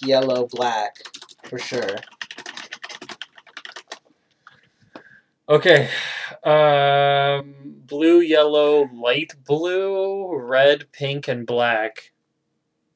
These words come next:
Speaker 1: Okay, so I think Tommy is the white, or is that Tommy?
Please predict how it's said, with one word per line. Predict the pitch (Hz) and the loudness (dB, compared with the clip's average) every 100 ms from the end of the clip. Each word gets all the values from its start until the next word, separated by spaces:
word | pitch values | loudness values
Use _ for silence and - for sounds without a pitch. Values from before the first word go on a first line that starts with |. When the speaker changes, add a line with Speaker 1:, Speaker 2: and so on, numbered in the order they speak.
| _ _ _ _ _ _ _ - | _ _ _ _ _ _ _ -10
Speaker 1:
Okay, | 135 139 110 98 | -6 -2 -2 -4
so | - - 127 120 120 117 117 117 117 110 - _ - | -10 -4 0 2 2 0 -2 -2 -2 -4 -8 _ -12
I | 113 | -10
think | 151 143 | -8 -10
Tommy | - 127 127 127 | -8 -6 -4 -6
is | 117 | -6
the | 117 | -6
white, | 101 104 110 104 - _ _ _ - | -4 -4 -4 -8 -12 _ _ _ -12
or | 117 | -8
is | 117 | -6
that | 113 123 | -2 -2
Tommy? | 123 135 135 135 135 | -2 -2 -2 -6 -10